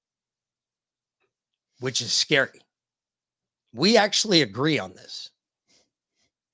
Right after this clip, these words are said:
America needs to stay the fuck out of this. And it's not because we're pussies.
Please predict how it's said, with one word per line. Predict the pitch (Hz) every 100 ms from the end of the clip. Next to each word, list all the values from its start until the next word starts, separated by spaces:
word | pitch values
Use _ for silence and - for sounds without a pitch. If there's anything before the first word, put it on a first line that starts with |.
| _ _
America | - 147 156 196 208
needs | 185 170 151
to | 151
stay | - 160
the | 131
fuck | - 151 -
out | 127 117
of | -
this. | - - - _ _ _ _ _ _ _ _ _ _ _ _ _ _ _ _ - - -
And | 175
it's | 180 -
not | 160 175 -
because | 226 - 240
we're | 240
pussies. | 233 - 247 - - -